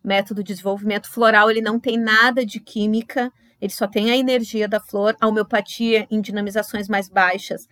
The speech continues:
ela tem até C H doze, ela tem a substância ali, né? Tá potencializada pelo método de preparo, né? Diluição e dinamização, mas ela tem substância, a partir de C H doze ela não tem mais.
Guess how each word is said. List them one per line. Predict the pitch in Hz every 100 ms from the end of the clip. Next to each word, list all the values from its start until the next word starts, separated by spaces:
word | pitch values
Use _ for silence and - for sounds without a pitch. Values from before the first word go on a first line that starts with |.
| _ -
ela | 185 190
tem | - 208 233 254
até | 214 220 226
C | -
H | 220 214
doze, | 196 190 202 - - _ _
ela | 196 196 196 -
tem | 220 240
a |
substância | 240 214 220 - 202 208 - -
ali, | 190 196 208 247 294 _ _ _ -
né? | 190 190
Tá | 202
potencializada | 220 233 220 240 214 220 226
pelo | 247 226
método | 208 208 214
de | 208
preparo, | - 202 202 196 202 240 208 _ _ _ _
né? | 196 185
Diluição | 190 208 202 196 - 190 214 220
e |
dinamização, | 208 196 190 190 190 208 196
mas | 190
ela | 185 180
tem | - 202 226
substância, | - 214 - - 196 214
a | 233
partir | 190 -
de | 202
C | -
H | 208 208
doze | 196 196 208
ela | 196
não | 190 190
tem | 196 196
mais. | 208 226 233 240 -